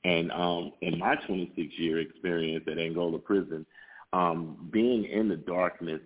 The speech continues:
although extremely painful as it was, was an opportunity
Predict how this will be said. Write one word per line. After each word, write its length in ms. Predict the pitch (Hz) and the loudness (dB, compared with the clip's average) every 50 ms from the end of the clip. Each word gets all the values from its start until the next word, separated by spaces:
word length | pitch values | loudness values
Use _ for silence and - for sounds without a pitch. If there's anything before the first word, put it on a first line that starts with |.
| - - | -6 0
although 440 | - 87 85 82 80 92 87 85 78 | 2 2 2 2 2 2 2 2 0
extremely 720 | 76 76 - - - - 101 104 101 95 90 85 82 76 - - - - | -2 -4 -10 -8 -2 0 2 2 2 2 0 -2 -4 -6 -8 -10 -10 -4
painful 720 | 107 104 107 104 95 90 82 - - 85 78 76 76 - - - _ _ - | -2 0 0 0 0 -2 -6 -6 -2 0 2 2 2 0 -4 -10 _ _ -4
as 160 | - 90 85 82 87 | -2 0 0 0 0
it 140 | 82 - | -2 -2
was, 440 | - 87 101 101 92 90 85 80 73 - - - - - - - - | 2 2 4 4 4 4 2 -2 -4 -8 -16 -20 -20 -20 -20 -10 -2
was 160 | - 87 80 | 0 0 0
an 80 | 80 - | 2 2
opportunity 720 | - 90 90 87 85 - - 123 117 110 101 92 92 90 | 4 4 4 2 0 -2 -2 0 0 2 2 0 0 -2